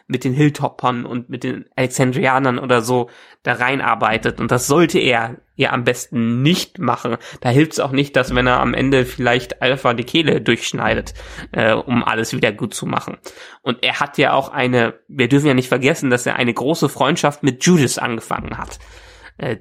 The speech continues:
deshalb ist meine Theorie aktuell, er versucht, den Bismarck beizutreten, versucht, sie zu unterwandern, um die vielleicht für sich zu übernehmen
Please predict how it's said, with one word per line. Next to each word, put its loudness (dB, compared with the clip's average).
deshalb 0
ist -12
meine 2
Theorie 4
aktuell, 2
er -2
versucht, 2
den 0
Bismarck -4
beizutreten, 0
versucht, 0
sie -2
zu -4
unterwandern, 0
um -2
die 0
vielleicht 0
für -4
sich -4
zu -4
übernehmen 0